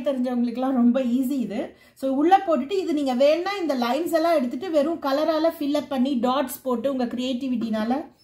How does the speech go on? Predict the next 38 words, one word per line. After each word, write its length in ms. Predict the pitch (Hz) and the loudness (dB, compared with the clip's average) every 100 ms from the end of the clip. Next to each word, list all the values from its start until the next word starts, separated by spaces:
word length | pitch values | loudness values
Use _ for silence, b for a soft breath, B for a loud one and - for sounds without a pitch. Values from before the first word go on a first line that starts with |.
| b 214 | b -4
என்ன 100 | 226 | 0
வேணா 240 | 240 254 240 | 2 2 0
பண்ணலாம். 400 | 220 202 233 311 - b b b | -2 0 0 -2 -8 b b b
மீண்டும் 480 | 240 285 294 311 294 240 | 2 4 2 0 0 0
ஒரு 140 | 262 - | 0 -2
அருமையான 640 | 202 226 240 247 254 262 269 392 - - 214 | -2 0 2 2 2 0 -2 -4 -10 -12 -6
ஒரு 220 | 240 294 | -6 -6
கோலத்தை 480 | 247 247 247 240 233 277 220 | -2 0 0 -2 -2 -2 -2
உங்களை 220 | 208 202 | -2 0
சந்திக்கிறேன். 640 | 202 214 214 240 214 247 359 B B B | 0 0 0 0 -2 -4 -6 B B B
இன்னும் 180 | 269 285 | 6 6
ஒரு 100 | 277 - | 6 2
four, 160 | 269 285 | 2 2
five 180 | - 262 247 | 0 -2 0
days 180 | 285 277 | 0 0
இருக்கும். 260 | 247 269 339 - | -4 -4 -8 -8
அப்புறம் 280 | 208 269 262 | -6 -2 0
back 200 | 214 220 226 | 2 2 -2
to 80 | 269 - | -10 -10
kitchen 240 | 233 254 240 | -10 -4 -2
நம்ம 120 | 214 | -2
போலாம். 380 | 202 208 226 262 | -4 -6 -6 -2
ஏன்னா 140 | 226 214 208 | -2 2 2
ரொம்ப 160 | 214 | 2
சமைச்சிட்டோம். 640 | 247 214 240 254 226 226 294 - b b | 0 0 0 0 -4 -6 -8 -12 b b
கொஞ்சம் 260 | 240 240 226 | 2 4 4
ஒரு 120 | 214 214 | 0 0
சேஞ்சுக்கு 400 | 277 311 311 247 | 0 0 0 0
தான் 200 | 285 262 | 0 0
வந்து 200 | 226 311 294 | -2 -2 -2
நான் 160 | 233 | -2
இந்த 140 | 214 208 | 0 0
ஒரு 100 | 202 | -2
இதை 160 | 202 240 | -2 0
ஆப்ட் 240 | 220 - | -2 -2
பண்ணிட்டேன். 420 | 226 208 202 254 302 202 | -2 0 0 0 -2 -6
நன்றி, 420 | 196 202 208 240 | -4 -2 -2 -2
வணக்கம். 480 | 190 165 165 - | -4 -10 -12 -16